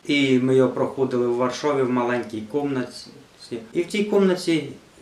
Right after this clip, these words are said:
натрапив, напевно, теж дивився якийсь відеоролик на криптовалюти. Там роз-, розповідали про криптовалюти. Я почав цим більше цікавитися в інтернеті і дізнався,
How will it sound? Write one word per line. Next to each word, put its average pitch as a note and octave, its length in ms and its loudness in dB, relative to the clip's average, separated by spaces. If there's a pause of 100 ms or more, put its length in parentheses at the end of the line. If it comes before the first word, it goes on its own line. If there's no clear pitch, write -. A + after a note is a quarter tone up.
(160)
натрапив, E3+ 600 2
напевно, C#3+ 480 0
теж C3+ 220 -2 (180)
дивився B2+ 380 0
якийсь A#2+ 380 -4
відеоролик C#3 720 2 (180)
на C3+ 480 -2
криптовалюти. C3 920 -2 (160)
Там A2 180 -8
роз-, A2 180 -6 (280)
розповідали A2+ 520 -4
про A2+ 140 -8 (120)
криптовалюти. D#3 920 0 (520)
Я E3+ 60 -4
почав D#3+ 380 0
цим C#3+ 160 -2
більше B2+ 580 -2
цікавитися C3+ 640 -2
в C#3 60 -4
інтернеті D#3 640 -4
і D3 400 -2
дізнався, C#3+ 760 -4